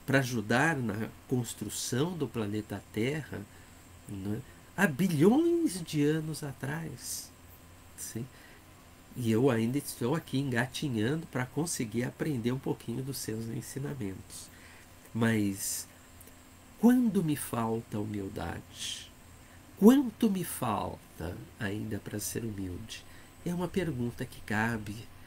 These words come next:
a nós nos fazermos pra que nós possamos algum dia também sermos humildes, assim como Jesus foi quando veio a este mundo.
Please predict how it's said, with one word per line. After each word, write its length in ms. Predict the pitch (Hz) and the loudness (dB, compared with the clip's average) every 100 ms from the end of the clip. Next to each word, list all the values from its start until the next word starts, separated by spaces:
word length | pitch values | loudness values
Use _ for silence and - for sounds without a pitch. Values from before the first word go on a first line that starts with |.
| - - - | -18 -14 -4
a 100 | 107 | 0
nós 380 | 104 113 117 - | 2 2 0 -4
nos 240 | 92 - | -6 -6
fazermos 920 | - 90 101 107 160 147 101 - - - - - - | -8 -8 -2 0 0 -2 -6 -8 -10 -12 -18 -20 -8
pra 140 | - 135 | -4 -4
que 140 | 156 | -2
nós 260 | 143 135 - | -2 -2 -2
possamos 720 | 143 143 - 127 117 110 - - | 0 0 0 -2 -2 -4 -8 -4
algum 600 | 127 127 123 113 180 208 175 107 | -2 -2 -4 -8 -4 -2 -2 -4
dia 480 | 107 170 180 101 87 - - - | -4 -2 -2 -4 -6 -16 -20 -6
também 340 | - 127 113 120 | 0 2 4 2
sermos 520 | - 113 104 98 - | 0 -2 -2 -6 -4
humildes, 920 | 107 107 135 160 127 - 92 - - - - - | -4 0 0 0 -4 -6 -8 -8 -10 -14 -12 -8
assim 300 | - - 113 | -6 -4 -2
como 240 | 120 123 | -2 -4
Jesus 440 | - 113 123 - | -4 -4 -6 -10
foi 420 | - - 107 113 - - - - - | -10 -2 0 0 -2 -12 -20 -20 2
quando 260 | 131 131 | 4 4
veio 540 | 104 104 131 185 165 107 | 2 4 2 4 -2 -4
a 60 | |
este 360 | 98 - - 104 | -4 -8 -12 -10
mundo. 220 | 90 85 | -8 -8